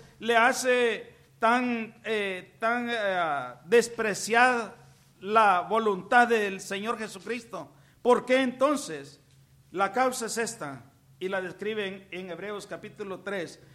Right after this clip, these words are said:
versículo diez y dieciocho. Dice, "A causa de los cuales me disgusté contra esa generación, y dije", dice aquí la palabra del Señor,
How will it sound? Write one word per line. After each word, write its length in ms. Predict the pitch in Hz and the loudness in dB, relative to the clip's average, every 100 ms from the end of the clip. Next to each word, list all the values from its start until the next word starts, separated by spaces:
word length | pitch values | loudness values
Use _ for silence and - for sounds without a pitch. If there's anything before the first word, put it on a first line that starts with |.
| _ | _
versículo 720 | 180 196 190 208 208 190 185 | -6 -6 -6 -8 -4 -2 -2
diez 480 | 147 139 202 202 196 | -4 -8 -4 -4 -4
y 80 | 190 | -12
dieciocho. 640 | 165 - 202 208 175 139 131 - _ | -14 -8 -6 -6 -8 -12 -14 -20 _
Dice, 640 | 147 233 233 196 180 139 - - - | -10 -8 -4 -4 -4 -6 -14 -20 -2
"A 200 | 202 208 | 0 2
causa 340 | 262 269 269 | 0 0 0
de 120 | 254 | 0
los 200 | 240 202 | 0 -2
cuales 640 | - 240 262 262 240 233 196 | -6 0 2 2 0 -2 -10
me 180 | 220 | -6
disgusté 720 | 233 226 185 214 - 254 269 | -4 -6 -6 -8 -2 0 0
contra 480 | 262 240 226 226 214 | 0 -6 -4 -4 -2
esa 340 | 254 254 254 220 | -2 -4 -6 -6
generación, 800 | 220 214 196 180 214 254 233 - - - - | -8 -6 -6 -6 -4 -4 -4 -8 -20 -20 -10
y 140 | 247 | -8
dije", 480 | 220 285 294 226 208 | -4 -2 0 -2 -2
dice 340 | 247 254 240 | -6 -6 -6
aquí 320 | 214 208 247 240 | -6 -6 -6 -4
la 160 | 214 | -4
palabra 360 | 220 220 240 233 | -2 0 0 0
del 100 | 220 | -4
Señor, 500 | 202 196 226 214 | -8 -8 -6 -6